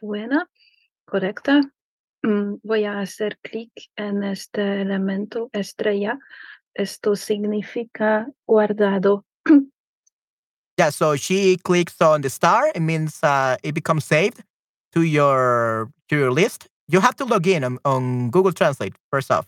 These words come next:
Speaker 2: You got to be logged in, because if you do it without being logged in, you will n-, not get that, okay?
Speaker 1: En español. Luego vamos a hacer otra búsqueda.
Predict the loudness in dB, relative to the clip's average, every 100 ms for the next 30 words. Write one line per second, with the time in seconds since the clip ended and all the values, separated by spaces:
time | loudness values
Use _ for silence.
0 | _ _ _ -4 0 0 0 2 4 4
1 | 2 2 2 0 0 -2 -4 -2 0 2
2 | 2 0 -2 -2 -2 0 -2 2 2 2
3 | 0 -2 -2 -4 -2 -2 -4 -4 0 0
4 | 0 -2 0 -2 -2 -2 _ _ _ _
5 | -12 -2 -2 -2 _ _ _ -8 -4 -4
6 | -6 -6 -6 -4 -2 -4 -6 _ _ _
7 | _ _ _ _ _ 0 2 2 0 -2
8 | -2 -6 -10 -10 -12 -8 -6 -4 -6 -8
9 | -4 -2 0 -2 -10 _ _ _ _ _
10 | _ _ _ -12 -6 -4 -4 -6 -8 -10
11 | -6 -2 -2